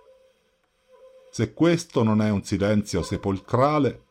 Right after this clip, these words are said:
non sapremo dire affatto quale altro possa esserlo mai. Non un medico di turno che al nostro ennesimo tentativo sul tasto del campanello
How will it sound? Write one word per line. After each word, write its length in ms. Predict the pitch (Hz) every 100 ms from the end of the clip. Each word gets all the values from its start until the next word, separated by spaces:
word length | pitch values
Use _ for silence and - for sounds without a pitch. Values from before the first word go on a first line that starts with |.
| _ _ _ _ _ -
non 140 | 92
sapremo 380 | 80 85 98 92
dire 200 | 101 95
affatto 580 | 85 - 120 - - 85
quale 240 | 85 80
altro 420 | 85 92 82 80
possa 300 | - 78 -
esserlo 440 | 78 - 78 90 101
mai. 280 | 107 65 - - - - - - - _ _ _ _
Non 200 | - 135
un 160 | 131 120
medico 380 | 120 135 120 110
di 120 | 110
turno 520 | 113 151 156 143 139
che 120 | -
al 120 | 85 87
nostro 420 | 98 101 - 85
ennesimo 460 | 87 95 95 95
tentativo 540 | 82 92 85 82 117 85
sul 220 | 85 78
tasto 300 | - 101 -
del 160 | 82 82
campanello 840 | 95 95 101 120 147 135 107 -